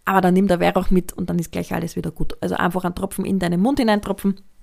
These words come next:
Auch das ist möglich, auch das geht. Ähm,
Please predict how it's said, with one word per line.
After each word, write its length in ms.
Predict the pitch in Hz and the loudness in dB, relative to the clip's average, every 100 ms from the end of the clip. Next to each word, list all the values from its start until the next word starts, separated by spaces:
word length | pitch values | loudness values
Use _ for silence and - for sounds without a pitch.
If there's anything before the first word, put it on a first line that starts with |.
| _ _ _ _ - | _ _ _ _ 2
Auch 160 | 190 | 2
das 240 | 190 185 - | 4 0 -2
ist 160 | 190 | -4
möglich, 380 | 185 180 180 - | -2 -2 -2 -4
auch 100 | 170 | -6
das 320 | - 220 254 | 0 0 0
geht. 240 | - 233 233 - - - - - _ _ | 0 0 0 -6 -20 -20 -20 -20 _ _
Ähm, 760 | 208 196 196 196 190 190 190 | 4 4 4 2 0 -2 -4